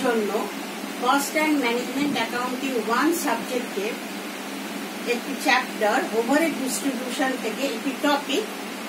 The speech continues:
মেশিন আওয়ারেজ সম্পর্কে আমার ছাত্রদের আমি কিছু বোঝাতে চাই।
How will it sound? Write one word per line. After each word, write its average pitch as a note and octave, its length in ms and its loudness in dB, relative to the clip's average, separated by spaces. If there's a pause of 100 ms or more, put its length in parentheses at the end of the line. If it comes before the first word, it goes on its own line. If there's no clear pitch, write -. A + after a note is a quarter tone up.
(600)
মেশিন D4+ 540 4 (100)
আওয়ারেজ B3+ 600 2
সম্পর্কে A#3 680 2 (480)
আমার C4+ 260 4 (100)
ছাত্রদের A#3+ 520 0
আমি G#3+ 240 2 (100)
কিছু D4+ 340 0 (300)
বোঝাতে A3+ 420 2 (100)
চাই। - 140 -2